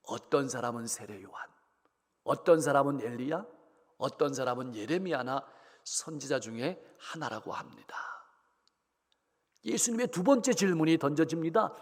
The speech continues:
"그러면 너희는 나를 누구라고 하느냐?" 그때 베드로가 대답하죠. "주는 그리스도시요 살아계신 하나님의 아들입니다." 이런 고백을 드렸더니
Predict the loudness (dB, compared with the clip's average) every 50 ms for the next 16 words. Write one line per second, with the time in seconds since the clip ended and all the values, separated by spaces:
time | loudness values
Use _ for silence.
0 | -12 -2 4 6 6 8 6 4 2 -2 -6 -8 -16 -20 -16 -8 -4 0 4 4
1 | 6 8 8 8 8 10 8 10 10 8 6 4 2 -2 -12 -16 -14 -8 -6 -4
2 | -2 2 2 2 2 2 2 0 0 0 -6 -14 -16 -14 -12 -12 -12 -14 _ _
3 | _ _ _ _ _ _ _ _ _ _ _ _ _ -14 -8 0 4 6 6 6
4 | 6 4 0 -10 -14 -16 -18 -14 -12 -8 -6 -4 -2 -2 -2 -2 -2 -2 -4 -2
5 | -2 -2 -2 0 -2 -4 -4 -4 -10 -20 -20 -20 _ -16 -10 -2 2 2 4 4
6 | 2 0 -6 -14 -20 -20 -20 _ _ _ _ _ _ _ _ _ _ _ _ -8
7 | -6 -6 -6 -4 -2 -2 -2 -2 0 0 4 6 4 4 4 -4 -14 -18 -20 -20
8 | -20 -20 -20 -16 -8 -2 0 2 2 2 0 -2 -6 -6 -6 -6 -6 -8 -10 -14
9 | -20 _ -12 -6 -2 0 0 0 0 -2 0 0 0 0 -2 -8 -18 -20 -16 -10
10 | -6 -6 -6 -6 -6 -6 -6 -6 -4 -4 -6 -6 -6 -4 -4 -4 -4 -6 -8 -8
11 | -10 -14 _ _ _ _ _ _ -2 2 6 8 8 8 8 10 12 12 12 12
12 | 10 10 10 8 8 6 6 4 6 6 6 6 4